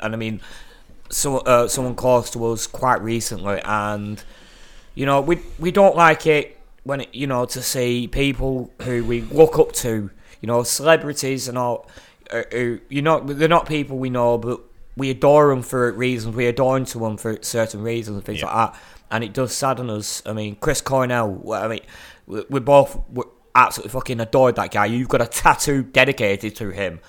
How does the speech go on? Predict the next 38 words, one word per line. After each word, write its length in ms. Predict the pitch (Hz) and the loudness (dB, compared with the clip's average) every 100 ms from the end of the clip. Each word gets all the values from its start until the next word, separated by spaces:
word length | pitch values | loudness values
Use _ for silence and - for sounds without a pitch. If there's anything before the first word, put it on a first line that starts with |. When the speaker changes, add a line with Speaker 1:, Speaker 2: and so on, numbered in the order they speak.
| - - | -20 -20
Speaker 2:
Yeah. 140 | - | -10
Speaker 1:
It's 140 | 123 135 | -4 2
actually 380 | 135 131 127 - _ | 2 4 0 0 _
of 180 | 147 147 | 8 8
his 140 | 117 113 | 8 2
image, 480 | 143 92 95 - | 2 2 -4 -6
you 120 | 123 127 | -4 -2
know, 260 | 98 98 | -2 0
Speaker 2:
Yeah. 60 | 139 | 0
Speaker 1:
but, 280 | 127 117 - - - - - - | 0 0 -2 -16 -20 -20 -20 -12
you 100 | 120 | -8
know, 160 | 110 104 | -4 -2
it's, 400 | 123 - - - _ _ _ _ _ _ _ _ _ _ _ | -4 -6 -14 -18 _ _ _ _ _ _ _ _ _ _ _
what 180 | 151 170 | 2 6
all 200 | 170 175 | 8 8
I'm 60 | 151 | 6
saying 360 | - 143 135 | 2 0 0
is, 220 | 107 104 104 | -4 -8 -6
uh, 180 | 110 95 | -6 -2
I'm 160 | 123 143 | -2 0
not 220 | 143 98 | 0 0
saying 300 | - 123 120 | -2 -2 -2
that 140 | 113 | -6
he's 140 | 104 110 | -6 -10
suicidal, 580 | 117 110 107 107 110 | -10 -8 -4 -4 -4
but 340 | 110 117 110 - _ _ - | -4 -2 -4 -6 _ _ -14
we 100 | 120 | -4
don't 260 | 131 110 | 0 0
wanna 180 | 85 92 | 0 -6
see 260 | - 95 90 | -8 -8 -6
that. 280 | 90 - - | -6 -8 -8
So, 280 | - 101 | -4 -2
Speaker 2:
No, 100 | 101 | -2
we 100 | 98 | -4
don't. 220 | 67 67 - 76 | -8 -14 -16 -12
No. 40 | |
Speaker 1:
you 60 | 104 | -6
know, 300 | 107 101 | -4 -6